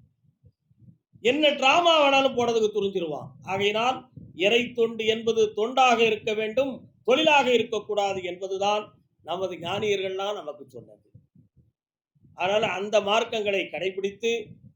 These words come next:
நம்ம ஐயன் கருப்பசாமியுடைய கருணை மிகுந்த அருளை நோக்கி நம்ம எல்லாரும் புனிதமாக வாழ வேண்டும். எல்லாருடைய மனதுக்குள்ளும் அவர் வாழ்ந்து கொண்டு இருக்கிறார்.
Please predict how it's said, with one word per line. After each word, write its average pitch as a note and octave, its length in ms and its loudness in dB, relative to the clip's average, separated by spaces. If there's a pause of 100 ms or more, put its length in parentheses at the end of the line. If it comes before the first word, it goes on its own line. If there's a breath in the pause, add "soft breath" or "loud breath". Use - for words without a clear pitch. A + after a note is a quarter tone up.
(100)
நம்ம F#3 220 -4
ஐயன் G#3+ 320 0
கருப்பசாமியுடைய G3+ 760 -2
கருணை F#3+ 320 -4
மிகுந்த A3+ 380 -4
அருளை A3 340 0
நோக்கி F#3+ 400 -4 (440)
நம்ம F3+ 240 -6
எல்லாரும் A3+ 520 0
புனிதமாக A3 580 0
வாழ F3 240 0
வேண்டும். G3+ 380 -2 (440)
எல்லாருடைய A#3 680 4
மனதுக்குள்ளும் B3+ 680 -4
அவர் G#3 220 4
வாழ்ந்து A#3 320 2
கொண்டு A3+ 260 -2
இருக்கிறார். F#3+ 520 0